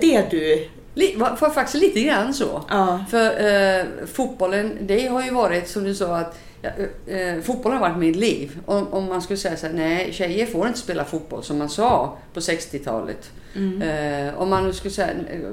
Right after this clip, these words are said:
Speaker 2: man vänder sig: "Nej, nu får ni inte spela fotboll, det är ju att ta bort mitt, eh, hela min livsstil."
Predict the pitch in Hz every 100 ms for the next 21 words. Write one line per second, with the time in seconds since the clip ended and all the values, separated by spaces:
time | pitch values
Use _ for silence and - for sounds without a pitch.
0 | 107 104 165 147 - 170 170 175 156 151
1 | 160 160 156 165 220 - 185 226 226 -
2 | 180 170 143 202 196 131 196 247 170 165
3 | 175 143 143 - 160 147 143 - - -
4 | - - - - 143 143 139 - 117 113
5 | 151 170 - 147 147 143 147 175 190 -
6 | - - 247 240 - -